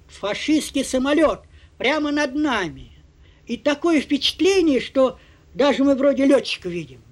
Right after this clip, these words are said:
И как стояла эта вся, наши смельчаки-то, рты раскрыли и боимся двинуться, не бежать ни туда, ни сюда, боимся двинуться. И самолет медленно пролетел над нами,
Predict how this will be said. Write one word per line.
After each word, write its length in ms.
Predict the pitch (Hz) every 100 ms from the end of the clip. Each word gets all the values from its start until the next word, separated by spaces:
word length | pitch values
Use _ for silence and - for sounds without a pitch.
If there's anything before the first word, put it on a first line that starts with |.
| - - - _
И 60 | -
как 220 | - 294
стояла 440 | - 294 339 392 359
эта 240 | 277 233
вся, 300 | 208 240 185 - - _ _ _ -
наши 560 | 214 240 - 190 165
смельчаки-то, 760 | 156 - 240 - 302 285 208 127 - _ _ _ _ _ _ _ 160
рты 340 | 233 277 320
раскрыли 680 | 302 294 - 349 392 370 269
и 560 | - - 277 311 254 - _
боимся 600 | - 233 320 359 302 - 285
двинуться, 560 | 285 339 294 269 -
не 160 | 262 285
бежать 600 | 294 254 254 359 339 -
ни 120 | 277
туда, 400 | 277 294 269 330
ни 120 | 302 294
сюда, 340 | - 262 262
боимся 460 | 269 311 247 - 202
двинуться. 560 | 170 147 131 - - _ - - -
И 100 | 214
самолет 680 | - 254 277 294 269 202 -
медленно 1000 | 180 240 269 262 254 240 226 220 214 202
пролетел 640 | 190 180 180 - 254 330
над 240 | 320 302 220
нами, 480 | 202 170 135 120